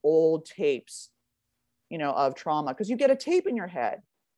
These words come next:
from when you're a kid, and you continue to play that tape, even though it's not necessarily, like, even relevant anymore. We still have these old ideas. And one of the things he said was, like, "If you have a repetitive thought, and I'm very much prone to rumination, where I'll get worried about something, and then it's like, doom, doom, doom,"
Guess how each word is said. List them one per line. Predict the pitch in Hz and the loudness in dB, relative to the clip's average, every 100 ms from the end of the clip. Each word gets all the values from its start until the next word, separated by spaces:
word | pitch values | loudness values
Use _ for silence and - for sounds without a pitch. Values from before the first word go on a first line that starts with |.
| _ _ | _ _
from | 190 175 | -4 -4
when | 170 175 | -6 -4
you're | 180 | -2
a | 170 | -2
kid, | - 269 127 - - | -2 0 0 -2 -8
and | 165 | -8
you | 156 | -6
continue | 185 180 202 | -8 -6 -6
to | 170 | -8
play | - 220 | 0 2
that | 214 151 | 2 0
tape, | - 143 - | 0 -2 -2
even | 175 170 | -4 -4
though | 165 | -4
it's | 156 - | -6 -6
not | 165 147 | -8 -6
necessarily, | 156 - - 160 156 151 147 135 117 - | -10 -14 -6 -2 0 0 -2 -4 -12 -6
like, | 123 139 | -4 -2
even | 165 170 | -4 -4
relevant | 147 214 208 120 - | 0 0 0 -2 -6
anymore. | 127 123 127 104 - | -10 -8 -10 -12 -14
We | 139 | -14
still | - 170 | -2 -2
have | |
these | 160 147 | -2 -4
old | - 143 | -2 0
ideas. | 139 139 190 143 - _ _ _ _ _ | -2 -2 0 0 -2 _ _ _ _ _
And | 175 175 170 | -6 -4 -2
one | 196 233 | 0 0
of | |
the | 269 | 0
things | 226 202 - | -2 -6 -8
he | 170 | -12
said | - 151 139 | -2 0 0
was, | 135 131 | -2 -4
like, | - 127 123 _ - | -2 -2 -4 _ -4
"If | 185 | -2
you | 233 | -2
have | 247 208 185 | -2 0 0
a | |
repetitive | 156 156 165 151 151 | 0 -2 -4 -4 -4
thought, | - 135 120 - | -2 0 0 -2
and | 117 | -6
I'm | 147 147 | -6 -4
very | 135 170 | 0 2
much | 196 185 - - | 0 -4 -8 -8
prone | 151 147 | -8 -6
to | 139 | -6
rumination, | 135 139 135 131 131 165 175 202 196 | -6 -6 -6 -8 -8 -8 -8 -8 -6
where | 135 131 123 - | -2 0 0 -2
I'll | 135 | -2
get | 135 | -2
worried | 139 143 147 160 | -2 0 0 0
about | 170 170 | -2 -2
something, | 180 175 185 | -6 -4 -6
and | 156 | -4
then | 143 | -6
it's | 131 - | -6 -8
like, | 151 | -6
doom, | 151 294 190 160 160 | 0 0 0 -4 -4
doom, | 254 254 170 165 | 0 0 0 -4
doom," | 175 240 | 0 0